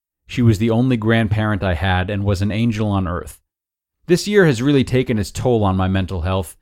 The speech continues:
and losing my grandmother was the last straw. I'm trying so hard to find my purpose every day and to have positivity, but there has been so much bad news it's hard to even get up in the morning.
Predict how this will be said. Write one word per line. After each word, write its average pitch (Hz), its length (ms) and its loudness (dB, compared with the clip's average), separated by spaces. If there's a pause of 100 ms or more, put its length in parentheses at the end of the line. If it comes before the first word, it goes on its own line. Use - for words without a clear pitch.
(240)
and 104 160 0
losing 117 320 2
my 101 100 2
grandmother 101 600 2
was 98 220 0
the 104 100 -2
last 90 400 -2
straw. - 560 -4 (580)
I'm 107 140 -2
trying 135 340 2
so 143 240 2
hard 127 380 0
to 120 80 -6
find 123 280 -2
my 107 140 0
purpose - 460 -4
every 101 240 -2
day 95 320 -2 (400)
and 110 100 -6
to 110 80 -4
have 120 220 0
positivity, 101 840 -2 (380)
but 127 100 -4
there 151 140 2
has 123 120 0
been 120 160 0
so 160 380 -2
much 135 260 -2
bad 120 280 2
news 113 340 2
it's 101 140 -6
hard 135 240 0
to - 80 -6
even 107 280 0
get 98 140 0
up 104 160 0
in 90 80 2
the 90 80 0
morning. 87 400 -2